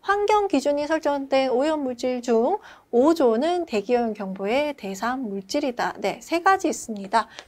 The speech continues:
피엠 텐, 피엠 이점오, 그 다음 오존. 요 세 가지가 우리 대기오염 경보의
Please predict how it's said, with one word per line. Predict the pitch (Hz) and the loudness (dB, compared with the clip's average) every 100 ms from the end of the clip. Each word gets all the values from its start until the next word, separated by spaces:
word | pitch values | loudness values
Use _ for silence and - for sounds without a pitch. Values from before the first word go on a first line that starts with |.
| - | -10
피엠 | 277 269 254 254 | -4 -2 -4 -4
텐, | - 311 220 - _ _ - - _ - _ _ _ - _ - - - - - | -2 0 0 -6 _ _ -20 -20 _ -20 _ _ _ -20 _ -20 -20 -18 -16 -6
피엠 | 269 262 233 | 0 2 2
이점오, | 233 277 262 202 202 302 - _ - - _ _ _ - _ | 2 2 2 2 0 -2 -6 _ -20 -20 _ _ _ -20 _
그 | _ | _
다음 | 208 220 247 | -2 -2 0
오존. | 226 233 226 170 | 4 4 2 2
요 | 226 247 | 2 2
세 | 302 | -2
가지가 | 294 302 285 247 240 330 359 - - - | -2 -2 -2 -2 2 4 2 -4 -20 -8
우리 | 202 208 277 311 - - _ | -2 2 0 -2 -14 -20 _
대기오염 | 220 208 226 208 208 | -6 0 2 2 -2
경보의 | 196 208 220 226 226 202 233 311 339 | -4 -4 -2 0 0 2 6 6 4